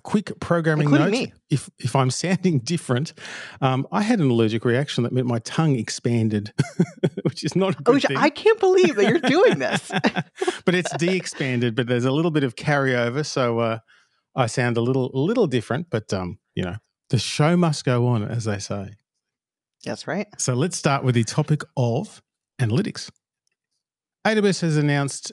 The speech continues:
Speaker 1: the general availability of Amazon Aurora MySQL zero E T L integration with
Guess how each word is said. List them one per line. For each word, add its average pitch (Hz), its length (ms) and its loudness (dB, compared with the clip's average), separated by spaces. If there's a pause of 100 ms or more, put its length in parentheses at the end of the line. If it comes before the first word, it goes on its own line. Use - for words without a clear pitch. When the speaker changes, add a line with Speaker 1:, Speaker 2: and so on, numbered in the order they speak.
Speaker 1:
the 127 280 0
general 143 400 2
availability 110 720 0
of 120 340 -2
Amazon 147 520 0
Aurora 123 480 2
MySQL 113 840 -2 (140)
zero 139 500 0
E 139 140 -2
T 135 160 -2
L 123 120 4
integration 113 760 0
with 113 380 0